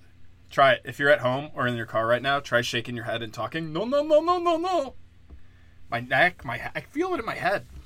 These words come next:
Now, it could be because there's just, like, a soup of liquor in, surrounding my brain at all times. So there's more room for it to bounce around in my skull. But it is impressive.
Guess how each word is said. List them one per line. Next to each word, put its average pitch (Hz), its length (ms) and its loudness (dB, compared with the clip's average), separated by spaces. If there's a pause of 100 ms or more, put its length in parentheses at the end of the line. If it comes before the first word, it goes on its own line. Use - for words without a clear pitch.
(320)
Now, 175 140 2
it 185 80 -4
could 254 180 -4
be 247 100 -6
because 147 340 -6
there's 127 280 -6
just, - 320 -8
like, 123 180 -6
a 120 100 -6
soup - 460 -2
of 120 140 -12
liquor 143 420 -4 (960)
in, 131 260 -6 (280)
surrounding 117 540 -4
my 113 120 -4
brain 117 520 -8
at 120 140 -4
all 135 120 -2
times. 160 520 -6 (1000)
So - 180 -6
there's 113 220 -8
more 113 180 0
room 117 280 -4
for 113 180 -6
it 110 80 -10
to 123 80 -12
bounce 110 320 -6 (460)
around 113 320 -6
in 110 60 -12
my 101 120 -6
skull. 110 480 -8
But - 280 0 (1700)
it 190 100 0
is 226 140 4
impressive. 170 460 -2